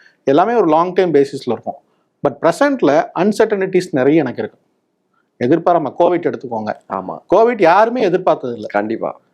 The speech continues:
Speaker 1: ஆனா என்னோட கிளையண்ட்ஸுக்கு நான் ஆரம்பத்துல இருந்தே சொல்லிட்டு இருந்தேன், எமர்ஜென்சி ஃபண்டுன்னு ஒண்ணு கிரியேட் பண்ணுங்க, கிரியேட் பண்ணுங்கன்னு. சர்ப்ரைசிங்லி என்ன ஒரு கா-, ஒரு கால் வந்தது, ஒரு, ஆ, ஒரு பெரிய எம் என் சில வேலை பார்க்குற ஒருத்தர் எனக்கு கால் பண்ணி சொன்னாரு, "சார்,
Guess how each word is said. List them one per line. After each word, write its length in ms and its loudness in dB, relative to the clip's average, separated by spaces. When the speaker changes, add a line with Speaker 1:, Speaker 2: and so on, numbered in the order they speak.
Speaker 1:
ஆனா 160 2
என்னோட 260 2
கிளையண்ட்ஸுக்கு 500 0
நான் 280 4
ஆரம்பத்துல 200 -2
இருந்தே 220 2
சொல்லிட்டு 340 0
இருந்தேன், 240 0
எமர்ஜென்சி 440 -2
ஃபண்டுன்னு 280 -2
ஒண்ணு 160 -4
கிரியேட் 260 2
பண்ணுங்க, 360 -6
கிரியேட் 220 0
பண்ணுங்கன்னு. 300 -12
சர்ப்ரைசிங்லி 500 2
என்ன 240 4
ஒரு 200 2
கா-, 220 2
ஒரு 160 -2
கால் 220 2
வந்தது, 460 0
ஒரு, 480 -2
ஆ, 380 -2
ஒரு 200 2
பெரிய 360 4
எம் 140 -4
என் 80 -2
சில 200 0
வேலை 260 2
பார்க்குற 300 -4
ஒருத்தர் 240 -8
எனக்கு 240 0
கால் 120 4
பண்ணி 160 -4
சொன்னாரு, 300 -4
"சார், 320 0